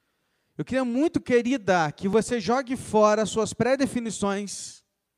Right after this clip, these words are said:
e que você olhe apenas para aquilo que a Bíblia diz. Eu quero te mostrar hoje o que é a submissão bíblica,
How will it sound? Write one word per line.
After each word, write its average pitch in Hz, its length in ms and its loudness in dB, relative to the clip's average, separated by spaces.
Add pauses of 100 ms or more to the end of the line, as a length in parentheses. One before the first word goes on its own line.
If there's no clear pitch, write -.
(720)
e 180 80 -2
que - 100 -4
você 240 240 4
olhe 254 200 2
apenas 277 420 2
para 262 160 2
aquilo 254 200 -2
que 247 80 -2
a 240 60 0
Bíblia 247 300 4
diz. 196 320 0
Eu 208 100 6
quero 240 220 -2
te 262 100 -6
mostrar 277 440 0
hoje 240 300 6
o - 40 0
que 240 220 -2
é 240 60 4
a 269 80 2
submissão 247 600 -2
bíblica, 202 800 0